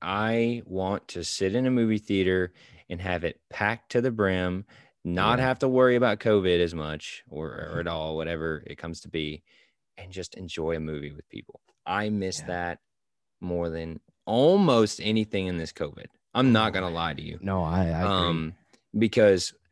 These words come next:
Speaker 1: so many good things have gotten pushed and moved and delayed and blah, blah, blah, blah, blah.
Speaker 2: Mm-hmm.
Speaker 1: And then they're like, "Oh, well, just plop it down on Disney Plus."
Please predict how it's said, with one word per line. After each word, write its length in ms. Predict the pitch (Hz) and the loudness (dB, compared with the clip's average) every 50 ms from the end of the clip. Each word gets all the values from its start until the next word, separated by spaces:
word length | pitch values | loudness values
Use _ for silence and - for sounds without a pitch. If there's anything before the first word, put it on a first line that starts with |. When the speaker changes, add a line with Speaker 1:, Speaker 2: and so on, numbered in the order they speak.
| _ _ _ | _ _ _
Speaker 1:
so 320 | - - - - 131 131 139 | -2 0 4 6 6 6 6
many 240 | 147 139 135 131 113 | 6 6 6 6 6
good 200 | 117 113 98 - | 6 4 4 4
things 220 | 110 107 104 92 95 | 2 2 2 2 0
have 80 | 85 82 | 0 0
gotten 240 | 92 90 - - - | 0 0 -2 -6 -10
pushed 600 | - - 107 104 107 107 - - - - - - _ | -2 4 6 6 6 6 4 2 -2 -4 -8 -12 _
and 200 | 87 90 87 85 | -6 -4 -2 2
moved 580 | 95 104 104 101 101 98 98 95 95 95 101 - - _ - | 4 4 6 6 6 4 4 2 0 -2 -6 -14 -18 _ -14
and 140 | 82 78 | -12 -12
delayed 640 | - 92 85 80 98 107 107 101 98 95 95 98 80 | -12 -10 -2 2 4 4 6 6 4 4 4 2 2
and 160 | 85 80 78 | 0 -6 -6
blah, 160 | 85 82 85 78 | -6 -6 -4 -4
blah, 140 | - 80 | -6 -8
blah, 160 | 82 - 85 - | -8 -8 -6 -6
blah, 100 | 87 85 | -4 -4
blah. 360 | - 92 92 92 92 90 85 - - - - - - - - - | -2 -2 0 0 0 0 -2 -4 -8 -16 -20 -20 -20 -20 -12 -10
Speaker 2:
Mm-hmm. 380 | 90 87 90 98 92 87 87 95 | -8 -6 -4 -2 -2 -2 0 0
Speaker 1:
And 180 | 104 107 104 | 2 2 2
then 120 | 104 104 101 | 2 2 2
they're 160 | 98 98 92 | 0 0 0
like, 200 | 95 95 92 104 | 0 0 0 0
"Oh, 240 | 120 123 123 117 113 | 0 2 2 2 2
well, 140 | 107 104 | 0 0
just 240 | 101 107 110 104 - - _ _ _ _ _ _ _ _ _ _ - | 0 -2 -4 -6 -6 -12 _ _ _ _ _ _ _ _ _ _ -12
plop 360 | - - 101 95 92 - - | -4 -2 0 0 0 -2 -4
it 80 | - - | -4 -4
down 340 | 90 90 87 87 87 78 | -4 -2 -2 -2 -2 -4
on 200 | 76 76 78 78 | -4 -6 -6 -4
Disney 300 | 78 85 80 76 - 73 | -4 -4 -4 -4 -8 -12
Plus." 460 | - - - 58 - - - - - | -12 -12 -14 -14 -12 -14 -18 -18 -18